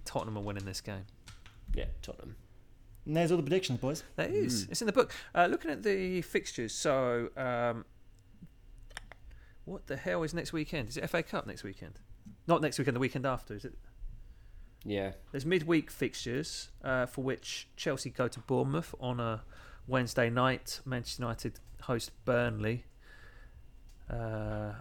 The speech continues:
Speaker 1: Arsenal have Cardiff. I'm looking, where's Everton? Tottenham,
Speaker 2: When, when,
Speaker 1: Watford.
Speaker 2: when is this? What date?
Speaker 1: This is twenty-ninth and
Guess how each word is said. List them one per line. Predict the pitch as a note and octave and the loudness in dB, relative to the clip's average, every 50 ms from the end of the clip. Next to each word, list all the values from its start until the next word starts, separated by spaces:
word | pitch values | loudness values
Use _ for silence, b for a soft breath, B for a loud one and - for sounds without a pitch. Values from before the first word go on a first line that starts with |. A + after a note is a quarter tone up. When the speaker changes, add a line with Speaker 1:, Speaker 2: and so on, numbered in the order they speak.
| - - | -8 -2
Speaker 1:
Arsenal | B2 A2+ A2 - - - G#2 | 0 0 2 2 0 -2 -2
have | A2+ G#2 - - | -2 -4 -4 -4
Cardiff. | - A#2 A2 G#2+ G#2+ G#2+ G2+ - - - - | -4 -2 -2 0 0 -2 -2 -4 -6 -8 -6
I'm | A#2+ A#2 | -6 -6
looking, | A2 - - - | -4 -4 -4 -4
where's | D3 E3 D3 A2+ - G#2+ | -2 -2 -2 -2 -2 -4
Everton? | G2+ - G2+ - - A2 - - - - - - - - - - - - - b b b b b b b b b b b b b b - - | -4 -4 -4 -6 -8 -10 -10 -12 -16 -18 -20 -20 -20 -20 -20 -20 -20 -20 -20 b b b b b b b b b b b b b b -14 -4
Tottenham, | - C#3 B2 - | -2 0 2 4
Speaker 2:
When, | B2+ B2 | 4 4
when, | G#2+ G#2+ | 4 4
Speaker 1:
Watford. | B2+ C#3 B2+ C#3 | 2 2 4 4
Speaker 2:
when | D3+ D3 | 6 6
is | D3+ C#3+ | 6 4
this? | E3+ F3 - - | 4 0 0 0
What | G#2 - - | -2 0 2
date? | A#2+ C#3 E3 - B B B B B | 2 2 2 2 B B B B B
Speaker 1:
This | E3 D3 - | 6 6 6
is | - | 6
twenty-ninth | - - E3 D#3 D3+ C#3+ - - | 6 6 6 6 6 4 4 2
and | B2+ | -2